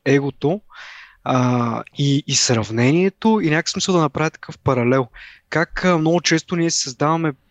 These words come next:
проблемите с-, в смисъл, не проблемите в живота, ами как ние нагърваме все още, още и още багаж и раници на гър-, на гърба си,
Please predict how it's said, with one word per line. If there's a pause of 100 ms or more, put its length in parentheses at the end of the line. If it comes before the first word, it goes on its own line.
(540)
проблемите
с-,
в
смисъл,
не
проблемите
в
живота,
ами
как (460)
ние
нагърваме
все
още, (300)
още
и
още (280)
багаж
и
раници
на
гър-,
на
гърба
си,